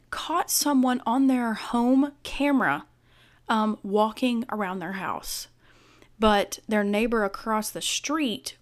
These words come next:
was, um, pulling out of their garage, and it looks like it may have spooked the person. But in the video, you can very clearly see someone is around her house. And she said she called her neighbor, who is ex-military, and he brought his dog over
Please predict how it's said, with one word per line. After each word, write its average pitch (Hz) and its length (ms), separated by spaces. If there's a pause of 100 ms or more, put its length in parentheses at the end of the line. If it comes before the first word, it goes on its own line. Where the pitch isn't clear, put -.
was, 214 320
um, 190 480
pulling 240 320
out 220 80
of 220 80
their 214 80
garage, 190 580
and 220 80
it - 80
looks 208 300
like 214 100
it - 80
may 208 220
have 190 180
spooked - 480
the 247 80
person. 262 540 (280)
But - 160
in 240 140
the 311 80
video, 330 320
you 233 160
can 196 240
very 254 300
clearly 311 440
see 220 500 (200)
someone 247 720 (800)
is 233 100
around 202 320
her 175 140
house. - 480 (520)
And 226 160
she - 140
said 214 420
she - 200
called 226 360
her 208 360
neighbor, 202 460
who 190 180
is 185 240
ex-military, 185 880 (420)
and 190 420
he - 220
brought 240 240
his 202 160
dog 175 360
over 110 380